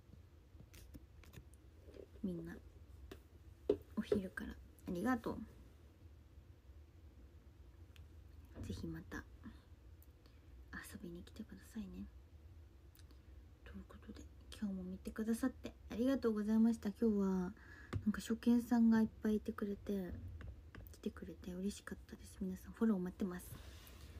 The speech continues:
ということで、いきますよ。せーの。空のじゃんけん、じゃんけん、ブン。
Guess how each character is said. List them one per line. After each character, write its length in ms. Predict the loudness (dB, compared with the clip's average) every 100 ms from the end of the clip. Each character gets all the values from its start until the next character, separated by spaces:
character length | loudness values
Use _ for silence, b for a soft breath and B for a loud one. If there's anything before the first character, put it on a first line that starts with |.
| -10
と 80 | -6
い 20 |
う 40 | -4
こ 60 |
と 140 | -4 -4
で、 120 | -6 -6
い 80 | 2
き 120 | 6
ま 120 | 8
す 100 | 8
よ。 220 | 8 8 4 0
せ 80 | 4
ー 340 | 4 2 4
の。 180 | 8 8 6 -12 -4 0
空 380 | 0 2 6
の 420 | 8 8 8 6 6
じ 120 | 6
ゃ 200 | 8 8
ん 100 | 6
け 140 | 4
ん、 320 | 4 4 -2 2
じ 100 | 6
ゃ 60 |
ん 240 | 8 6 4
け 160 | -2
ん、 320 | -4 -4 -2 8
ブ 160 | 10
ン。 140 | 10